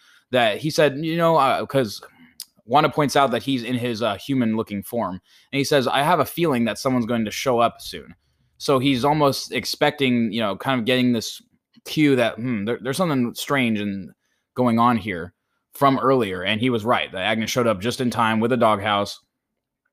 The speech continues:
Um, and then another small interaction where Wanda actually poofs a, uh, dog collar into being right in front of him, and Vision has a problem with that. He's, he was like, "Well, what are you doing? You're, you know, you're being very, you know, you're, you almost let somebody know what's going on." He, he's challenging her again,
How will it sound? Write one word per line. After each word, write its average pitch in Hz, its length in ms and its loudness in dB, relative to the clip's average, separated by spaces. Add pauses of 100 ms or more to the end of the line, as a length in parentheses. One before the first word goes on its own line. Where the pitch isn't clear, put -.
(280)
Um, 104 500 2
and 117 140 0
then 123 200 2
another 123 440 2
small 127 320 0
interaction 120 420 2
where 113 140 0
Wanda 120 240 4
actually 113 300 -2
poofs - 380 -4
a, 110 180 0
uh, 92 220 0 (320)
dog 143 220 4
collar 107 260 0
into 104 200 -2
being 101 340 -4 (380)
right 113 240 0
in 127 60 -4
front 147 200 0
of 104 80 -4
him, 107 180 -2
and 107 160 0
Vision 120 220 0
has 120 180 0
a 95 60 -4
problem 156 300 2
with 87 80 -8
that. 85 140 -6
He's, - 260 -8 (140)
he 107 500 -6
was 98 180 -12
like, 101 160 -4
"Well, 120 160 0
what 131 140 0
are - 20 2
you 117 100 2
doing? 117 280 0
You're, 95 340 -4
you 104 80 -4
know, 95 120 -6
you're 101 120 -6
being 101 360 -2 (540)
very, 113 340 6
you 107 240 2
know, 98 60 0
you're, 92 300 -4
you 110 100 -4
almost 117 220 2
let 113 120 -2
somebody 110 240 4
know 107 160 4
what's 92 120 -2
going 110 240 2
on." 135 280 4
He, 107 260 -4
he's 113 240 -6
challenging 131 500 2
her 110 160 2
again, 95 380 -2